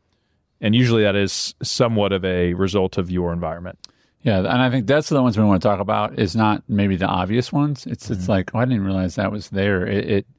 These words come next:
Speaker 2: it sort of just builds up over time.
Speaker 1: Yep.
Speaker 2: Right. I, I get this way with my car sometimes 'cause I do a lot of sports activities with my kids.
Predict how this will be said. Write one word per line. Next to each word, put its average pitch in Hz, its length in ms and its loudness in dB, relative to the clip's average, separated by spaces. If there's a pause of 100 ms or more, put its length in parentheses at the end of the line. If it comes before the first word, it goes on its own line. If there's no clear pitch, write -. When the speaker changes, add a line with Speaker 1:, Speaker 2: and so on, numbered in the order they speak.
(480)
Speaker 2:
it 113 120 0
sort 120 160 4
of 101 40 0
just 98 240 -2
builds 110 300 2
up 104 180 0
over 92 220 -2
time. 85 480 -6 (160)
Speaker 1:
Yep. - 140 -12 (320)
Speaker 2:
Right. 92 360 -2
I, 107 220 2
I 107 40 -2
get 98 140 -2
this 107 160 0
way 110 80 4
with 92 120 2
my 90 100 -2
car 92 300 -2
sometimes 95 420 -6
'cause - 140 -6
I 87 80 0
do 87 140 -2
a 85 40 -4
lot 85 300 -2
of 85 80 -6
sports - 300 -6
activities 92 340 -4
with 90 80 -6
my 85 80 -4
kids. 92 440 -2